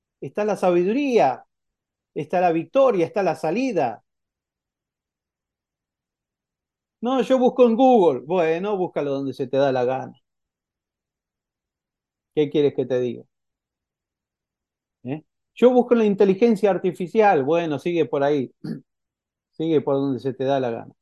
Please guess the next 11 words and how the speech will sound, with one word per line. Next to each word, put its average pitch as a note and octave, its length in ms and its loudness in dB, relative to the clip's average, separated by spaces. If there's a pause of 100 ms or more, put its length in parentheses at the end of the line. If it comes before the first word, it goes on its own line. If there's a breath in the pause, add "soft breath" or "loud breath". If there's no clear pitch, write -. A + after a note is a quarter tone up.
(2000)
¿Quieres C#3+ 280 -2
sabiduri-, D3+ 580 2 (140)
quieres D#3 240 -2
sabiduría D3+ 540 2
de C#3 120 0
Dios? F3+ 360 -4 (200)
Dios D3 200 -2
puso C#3+ 460 -4 (420)
apóstoles, E3 720 -2 (160)
profetas, D3 720 -6 (1000)
evangelistas, C3 840 -6